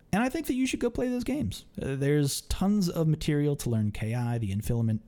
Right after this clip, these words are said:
guide is, like, the best guide that there is to, like, any fighting game. You should go read up on that. Uh,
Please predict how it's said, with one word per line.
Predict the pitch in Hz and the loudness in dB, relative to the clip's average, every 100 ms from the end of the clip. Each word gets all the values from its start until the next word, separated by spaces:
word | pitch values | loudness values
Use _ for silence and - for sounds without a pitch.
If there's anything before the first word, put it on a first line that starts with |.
| - | -6
guide | 104 104 95 | -4 -4 -4
is, | 95 | -6
like, | 92 90 - | -6 -8 -6
the | 110 | -4
best | 107 107 - - _ - _ _ _ - - | -4 -6 -8 -14 _ -20 _ _ _ -12 -6
guide | 101 104 104 110 - | -4 -4 -4 -6 -4
that | 110 - | -4 -2
there | 90 104 | -4 0
is | 165 156 160 | 2 0 -2
to, | 110 98 | -4 -6
like, | - 80 - | -8 -10 -6
any | 117 143 | -2 0
fighting | 139 131 127 | 0 0 0
game. | 123 123 135 120 | 0 0 -2 -4
You | |
should | 120 - | -8 -8
go | 110 101 101 - - - - - | -6 -6 -8 -14 -20 -20 -20 -12
read | - 101 | -6 -4
up | 98 85 | -4 -4
on | 87 | -4
that. | 117 147 - - - - - - - | -2 -2 -2 -10 -18 -18 -18 -20 -12
Uh, | - 85 | -6 -6